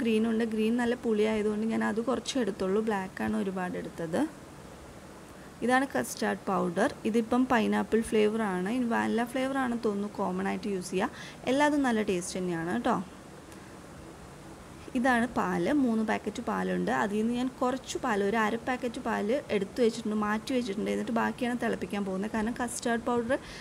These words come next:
ഈ തണുത്ത പാലിൽ വേണം മിക്സ് ചെയ്തിട്ട് തിളപ്പിച്ച പാലിലേക്ക് ഒഴിക്കാൻ വേണ്ടിയിട്ട്. ഇത് പഞ്ചസാരയാണ്. ഒരു പാക്കറ്റ് പാൽ വെച്ചാണ് നമ്മളിത് ഉണ്ടാക്കുന്നതെങ്കിൽ എട്ട് ടേബിൾ സ്പൂൺ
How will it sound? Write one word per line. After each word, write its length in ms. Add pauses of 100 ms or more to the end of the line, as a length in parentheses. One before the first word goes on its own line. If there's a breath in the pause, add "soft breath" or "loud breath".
(200 loud breath)
ഈ 20 (380)
തണുത്ത 280 (100)
പാലിൽ 280
വേണം 240
മിക്സ് 300
ചെയ്തിട്ട് 360 (680 loud breath)
തിളപ്പിച്ച 400
പാലിലേക്ക് 380
ഒഴിക്കാൻ 380
വേണ്ടിയിട്ട്. 420 (920)
ഇത് 180
പഞ്ചസാരയാണ്. 760 (520 loud breath)
ഒരു 140 (100)
പാക്കറ്റ് 440
പാൽ 220 (120)
വെച്ചാണ് 380
നമ്മളിത് 380
ഉണ്ടാക്കുന്നതെങ്കിൽ 680 (200)
എട്ട് 320
ടേബിൾ 320
സ്പൂൺ 180